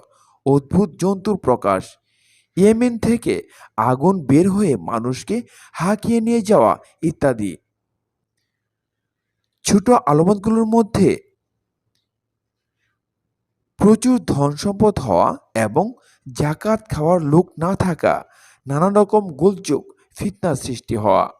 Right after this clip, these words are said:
আমানতদারিতা না থাকা, ইলম উঠিয়ে নেওয়া ও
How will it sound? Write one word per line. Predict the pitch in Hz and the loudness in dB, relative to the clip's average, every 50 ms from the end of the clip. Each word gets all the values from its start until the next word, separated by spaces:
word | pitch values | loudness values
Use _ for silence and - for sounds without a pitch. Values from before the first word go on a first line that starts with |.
| _ _ _ _ _ _ _ _ _ _ _ _ _ - - - - | _ _ _ _ _ _ _ _ _ _ _ _ _ -20 -20 -14 -8
আমানতদারিতা | 139 151 170 196 220 233 233 202 190 233 226 233 226 240 233 | -6 -2 0 2 2 2 2 2 2 2 2 2 2 0 -2
না | 214 175 160 175 | 0 -2 -4 -4
থাকা, | 185 - 175 151 110 - 95 95 - - - _ _ _ _ _ _ _ - | -4 -4 -6 -6 -4 -2 -2 -2 -2 -2 -6 _ _ _ _ _ _ _ -2
ইলম | 147 190 214 226 220 202 - | 0 2 2 0 0 -2 0
উঠিয়ে | - 175 170 - - 226 196 175 | 0 0 0 0 -2 0 0 0
নেওয়া | 160 143 117 90 90 - - _ _ _ - - | 0 0 2 2 0 -2 -4 _ _ _ -2 0
ও | 123 175 208 | 0 0 0